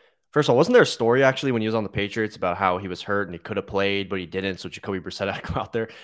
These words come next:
I don't think he's the type of dude to actually go out there and play, even if he is cleared. Uh, but think about it. There's people making the case for him that he's played the best football of his career. And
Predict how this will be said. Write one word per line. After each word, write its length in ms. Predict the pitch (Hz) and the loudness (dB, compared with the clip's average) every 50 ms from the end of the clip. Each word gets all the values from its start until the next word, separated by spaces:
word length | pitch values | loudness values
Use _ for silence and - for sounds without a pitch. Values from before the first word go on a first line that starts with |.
| - - - | -20 -12 -8
I 60 | - | 0
don't 140 | 139 160 113 | 0 0 0
think 100 | 123 117 | 0 -4
he's 100 | 110 98 95 | -4 -4 0
the 20 | |
type 220 | - 104 98 - 82 | 2 0 2 0 -2
of 80 | - | -4
dude 180 | 104 104 101 85 | 0 0 0 0
to 60 | 87 | 0
actually 360 | 87 85 92 - - 90 82 | 0 0 -2 -2 -6 -12 -10
go 140 | - - 87 | -6 -2 -2
out 160 | 82 85 - | -2 -2 -2
there 80 | - 80 | -6 -10
and 100 | 69 - | -8 -4
play, 200 | - 101 98 92 | -2 0 0 0
even 240 | 85 82 85 85 80 | -2 -6 -8 -8 -10
if 80 | - | -10
he 140 | - 65 64 | -10 -12 -10
is 140 | 80 95 - | -10 -10 -10
cleared. 440 | - - 120 120 123 139 139 135 - - - - _ _ _ - | -6 -2 0 2 2 2 0 -2 -14 -20 -20 -20 _ _ _ -6
Uh, 180 | 98 95 95 | -2 -2 -2
but 140 | 87 95 120 | 0 0 2
think 140 | 185 185 139 | 4 4 4
about 220 | 117 101 87 73 | 6 4 2 2
it. 80 | 64 - _ _ _ _ _ _ _ _ _ _ _ _ _ _ _ _ - | 0 -6 _ _ _ _ _ _ _ _ _ _ _ _ _ _ _ _ 0
There's 200 | - 127 139 135 | 4 4 4 4
people 240 | - 151 135 131 120 | 2 0 2 2 4
making 260 | 120 123 127 127 123 | 4 4 2 2 0
the 60 | 117 | -2
case 260 | - - 120 117 110 - | 0 2 0 0 0 0
for 80 | 113 | -2
him 80 | 104 101 | -2 -2
that 60 | 98 | -2
he's 140 | 98 98 - | -4 -6 -4
played 180 | - 104 98 | -4 -4 -4
the 60 | 85 90 | -4 -2
best 260 | 82 101 98 - - | -2 -2 -2 -2 -4
football 320 | - 101 - - 92 87 | -6 -6 -2 0 0 0
of 60 | 78 | 0
his 160 | 82 85 - - | -4 -8 -12 -10
career. 420 | - 87 82 82 76 64 62 - _ _ _ _ _ _ _ _ _ _ _ - | -10 -8 -8 -6 -6 -8 -10 -12 _ _ _ _ _ _ _ _ _ _ _ -6
And 500 | 98 101 98 92 90 90 87 87 80 82 | -2 0 0 0 0 0 -2 -4 -8 -12